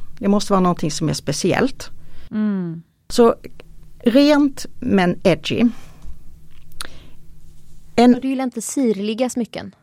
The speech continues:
Speaker 1: Nej, nej, inte alls.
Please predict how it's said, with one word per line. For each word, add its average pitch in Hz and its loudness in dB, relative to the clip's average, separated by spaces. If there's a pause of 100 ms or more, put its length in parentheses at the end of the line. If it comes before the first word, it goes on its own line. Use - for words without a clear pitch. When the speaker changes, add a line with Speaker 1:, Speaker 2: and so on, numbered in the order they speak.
(100)
Speaker 1:
Nej, 175 6 (400)
nej, 175 2 (480)
inte - -4 (120)
alls. - -4